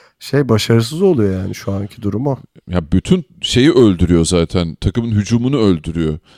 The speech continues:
Speaker 2: Ya deniyor, deniyor, giriyor, çıkıyor, olmuyor. Dur yanındakine ver. Ya bu yanındakini pozisyona sokmuyor ki. Sen s-, yanındakine kucağına bomba bırakmış oluyorsun bir nevi. Al sen uğraş.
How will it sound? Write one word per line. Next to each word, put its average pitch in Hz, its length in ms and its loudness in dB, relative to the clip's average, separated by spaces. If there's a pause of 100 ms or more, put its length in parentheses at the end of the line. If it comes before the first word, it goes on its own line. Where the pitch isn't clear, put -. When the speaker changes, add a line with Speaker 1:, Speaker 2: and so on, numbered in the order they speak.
(120)
Speaker 2:
Ya 82 160 -8
deniyor, 123 360 2
deniyor, 123 300 0
giriyor, 123 320 -10
çıkıyor, 127 340 0
olmuyor. 151 500 2
Dur 151 160 -4
yanındakine 139 600 0
ver. 104 220 0 (340)
Ya 80 120 -4
bu 92 220 -2 (100)
yanındakini 104 420 -2
pozisyona 104 480 0
sokmuyor 190 440 -2
ki. 78 180 -8 (920)
Sen 147 200 -2
s-, 135 260 -8
yanındakine 147 380 -2
kucağına 170 420 0
bomba 165 320 4
bırakmış 101 360 2
oluyorsun 85 380 0
bir 92 60 -4
nevi. 104 180 -4
Al 135 200 0
sen 143 200 -4
uğraş. 95 500 -4